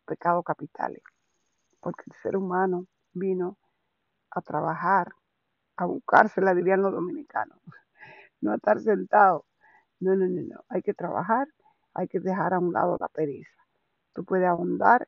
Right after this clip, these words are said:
en el tema de la pereza buscándola como uno de los pecados capitales. La pereza, la vagancia. Eh,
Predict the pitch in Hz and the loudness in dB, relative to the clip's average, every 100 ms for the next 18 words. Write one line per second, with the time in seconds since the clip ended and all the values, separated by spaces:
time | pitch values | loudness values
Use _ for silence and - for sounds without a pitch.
0 | - 190 180 - 190 190 196 202 208 220 | -4 -4 -4 -4 -4 -2 -2 -2 0 2
1 | 208 202 214 - _ _ _ - 170 - | 2 -2 -10 -18 _ _ _ -10 -10 -4
2 | 196 190 165 - - 165 175 170 180 180 | 0 0 -2 -6 -8 -8 -4 -2 -2 -4
3 | 170 - - 156 - 175 180 160 - - | -6 -10 -16 -10 -4 -2 -4 -8 -14 -10
4 | - - _ _ _ _ _ _ _ - | -10 -10 _ _ _ _ _ _ _ -12
5 | - - 180 180 - - - - 156 - | -8 -4 -2 -4 -6 -18 -18 -10 -8 -6
6 | - 147 175 175 - - _ _ _ _ | -2 0 0 -2 -8 -20 _ _ _ _
7 | _ _ _ _ _ _ _ _ 180 175 | _ _ _ _ _ _ _ _ -10 -8
8 | 101 101 92 | -10 -12 -14